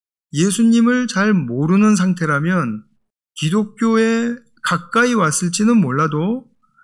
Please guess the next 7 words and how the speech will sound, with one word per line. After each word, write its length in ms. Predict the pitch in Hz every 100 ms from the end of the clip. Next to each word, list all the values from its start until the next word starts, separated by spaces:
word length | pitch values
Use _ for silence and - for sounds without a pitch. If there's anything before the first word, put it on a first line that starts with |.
| _
아직 420 | 151 165 226 165 _ _
입문한 680 | 226 240 262 277 285 247 254
거는 280 | 240 226 254
아니라고 680 | 143 127 147 180 220 214 214
말할 300 | 127 120 123
수가 260 | 123 123
있죠. 440 | 110 - 101 98